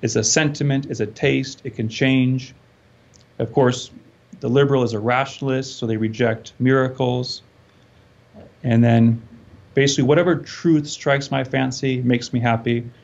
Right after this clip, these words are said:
that's the religious truth I follow. And that's why you see countless Protestant groups. I mean, there's over thirty thousand Protestant groups, and how people indiscriminately change from one to another because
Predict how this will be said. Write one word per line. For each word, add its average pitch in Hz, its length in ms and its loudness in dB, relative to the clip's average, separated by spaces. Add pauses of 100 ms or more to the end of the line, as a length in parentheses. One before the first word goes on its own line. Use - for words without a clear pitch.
(220)
that's 123 480 -2
the 117 120 -8
religious 113 380 -4
truth 113 280 -4
I 113 120 -2
follow. 117 400 0
And - 260 -18
that's 139 160 -2
why 196 160 2
you 117 140 2
see 117 460 -2 (260)
countless 117 420 -2
Protestant - 720 -6
groups. 117 440 0 (540)
I - 20 -2
mean, 107 140 2
there's 104 240 -2
over 120 180 2
thirty 127 240 4
thousand 113 460 2
Protestant 113 400 -4
groups, 117 380 -2
and 110 200 2 (240)
how 127 60 0
people 160 420 2
indiscriminately 143 840 2
change 120 360 0
from 113 220 -2
one 123 280 2
to 156 120 -2
another 131 320 2
because 113 520 -2